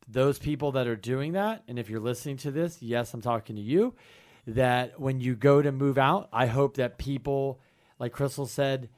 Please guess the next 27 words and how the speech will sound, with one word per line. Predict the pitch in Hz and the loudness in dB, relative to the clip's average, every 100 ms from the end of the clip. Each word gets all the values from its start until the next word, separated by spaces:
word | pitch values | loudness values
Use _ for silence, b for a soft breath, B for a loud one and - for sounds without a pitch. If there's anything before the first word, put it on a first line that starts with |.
| b | b
in | 110 | -8
an | 110 | -2
earlier | 135 160 135 | 2 2 2
podcast | 127 127 123 - 127 120 | 2 2 2 0 -2 -2
we | 127 | -4
talked | 127 123 113 | -2 -4 -2
about, | 120 120 | -2 0
is | 117 110 b b b b - | -2 -6 b b b b -8
the | 127 | 4
people | - 147 151 147 | 4 4 -2 0
that | 135 | 0
are | 131 | 2
gonna | 131 123 | 0 -2
re-rent | 113 127 135 135 | -4 -2 -4 -4
to | 139 | -4
people, | 139 147 156 147 | -4 -2 -2 -2
start | 139 123 | -2 -2
pulling | - 131 120 | -4 -4 -6
credit, | 104 143 143 151 | -4 2 2 2
start | 131 113 | -2 -6
checking | - 127 113 117 | -4 -8 -8 -10
income, | 131 139 143 135 | -8 -6 -6 -8
start | - 131 135 123 | -4 -2 -2 -4
verifying | 123 127 127 135 123 | -4 -4 -2 -4 -4
that | |
you | 113 127 | -6 -6
paid, | 123 123 131 151 | -4 -2 -2 -4